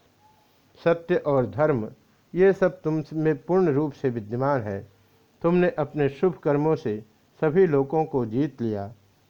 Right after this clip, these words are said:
परम पद प्राप्त कर लिया है। देवता भी तुम्हारे दान की महिमा गा गा कर उसकी सर्वत्र घोषणा करते हैं।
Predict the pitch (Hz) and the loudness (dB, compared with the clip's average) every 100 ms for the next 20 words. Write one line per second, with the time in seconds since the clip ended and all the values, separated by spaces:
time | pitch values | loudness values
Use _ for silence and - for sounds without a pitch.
0 | - 151 165 156 156 143 135 135 151 160 | -4 0 0 0 0 0 0 0 0 0
1 | 165 139 135 123 123 110 98 98 - _ | -4 -2 -2 0 0 0 -2 -8 -12 _
2 | _ - - 143 175 170 196 160 165 156 | _ -20 -6 -2 0 2 0 2 -2 -2
3 | 139 147 147 127 131 147 165 160 127 120 | -2 0 2 2 0 0 -2 -4 -4 -4
4 | 139 156 120 139 151 131 127 120 110 - | -2 -2 0 0 0 0 -2 -4 -4 -8
5 | _ _ _ 160 160 190 185 135 139 165 | _ _ _ -6 -2 -2 0 0 0 -2
6 | 165 151 98 120 120 156 175 139 107 113 | -2 -4 -2 -6 -4 -4 -4 -4 -6 -6
7 | 101 95 92 | -6 -8 -10